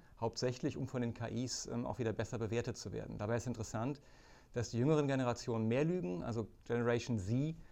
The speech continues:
dreimal so viel wie die Babyboomers. Ähm, interessant ist auch zu sehen, dass in den letzten ein, zwei Jahren einige Ängste bei Kandidaten, äh, heftig explodiert sind.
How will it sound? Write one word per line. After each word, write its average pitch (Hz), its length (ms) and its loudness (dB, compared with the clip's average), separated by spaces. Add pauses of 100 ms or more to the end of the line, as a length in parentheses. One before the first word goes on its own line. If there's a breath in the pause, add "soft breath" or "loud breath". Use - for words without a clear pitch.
(100)
dreimal 120 380 2
so 110 80 -2
viel 113 280 0
wie 117 60 0
die 110 100 2
Babyboomers. - 720 -2 (1800 loud breath)
Ähm, 110 440 0 (100)
interessant 127 420 4
ist 117 140 0
auch 143 320 4
zu - 160 -4
sehen, 135 640 4
dass 113 400 0
in 117 80 2
den 113 80 4
letzten - 300 0
ein, 127 240 0
zwei - 200 0
Jahren 113 480 0
einige 127 380 0
Ängste 147 380 0
bei 113 100 2
Kandidaten, 110 760 -2 (640 soft breath)
äh, 110 60 -2
heftig 113 440 0
explodiert 110 500 -2
sind. - 280 -12